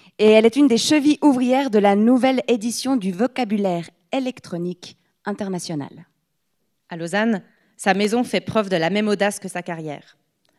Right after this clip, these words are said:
Speaker 2: Le Noyer, sise au chemin du Levant quatre-vingt-treize, d'inspiration corbuséenne, a fait scandale dans le voisinage à sa construction.
Speaker 1: Un an après sa disparition, une fondation portant son nom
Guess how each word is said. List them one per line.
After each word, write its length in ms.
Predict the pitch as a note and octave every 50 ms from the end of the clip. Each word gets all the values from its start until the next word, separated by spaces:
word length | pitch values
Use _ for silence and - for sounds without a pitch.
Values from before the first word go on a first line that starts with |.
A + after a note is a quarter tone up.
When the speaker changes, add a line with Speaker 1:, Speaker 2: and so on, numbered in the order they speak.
| _
Speaker 2:
Le 180 | - F#3 F3 E3
Noyer, 520 | E3+ F3 F3+ F#3+ F#3+ F#3+ E3 D#3 - - _ _ _ _ _ _
sise 440 | - - - - A#3 A#3+ A3+ G3 - -
au 100 | F3+ F3+
chemin 360 | - - G#3+ G#3 G#3 G#3 G#3
du 120 | F#3 F#3+
Levant 300 | F#3 F#3+ F#3+ F3 F3+ F3
quatre-vingt-treize, 600 | F3+ F#3 G3 F#3 F#3 F3+ E3+ - - F3+ G3 A#3 - _ _ _ _ _ _ _
d'inspiration 680 | E3 F#3+ G#3 G#3+ - - - A3+ G3+ G3+ G3 - G#3+ G3+
corbuséenne, 680 | - G#3+ G3+ G3 F#3+ G#3 F3+ F3 F#3 F3+ F#3+ G3+ G#3 - -
a 100 | F#3 F3+
fait 160 | - - F3+
scandale 500 | F3 - - - G#3+ G3+ G3 G3 G3 G3
dans 120 | F#3+ F3+ E3+
le 80 | E3+
voisinage 520 | E3 E3 F3+ F3 F3 F3 F3 F3 F3+ F3+ F3
à 60 | E3+
sa 160 | - - F3+
construction. 580 | - F#3+ F#3 F#3 - - F3+ - - - F3 D#3 _ _ _ _ _ _ _ _ _ _ _ _ _ _ _ _ _ _ _ _ _ _ _ _
Speaker 1:
Un 180 | - B3+ C4 C4+
an 160 | C#4 C#4+ C#4+
après 300 | C#4 B3 A#3+ - C4+ B3
sa 120 | - B3 A3+
disparition, 760 | G3 A3+ A3 - - A#3+ A3 A3+ G#3 - - C#4+ D#4 E4+ F#4 - - - - - _ -
une 180 | A#3+ B3 B3+
fondation 560 | - - D#4+ E4+ E4+ D#4 D4+ C#4+ - D#4+ D#4+
portant 300 | D4 - B3+ A3+ - B3+
son 160 | C4 - - A#3+
nom 220 | G#3+ A3+ C4+ D4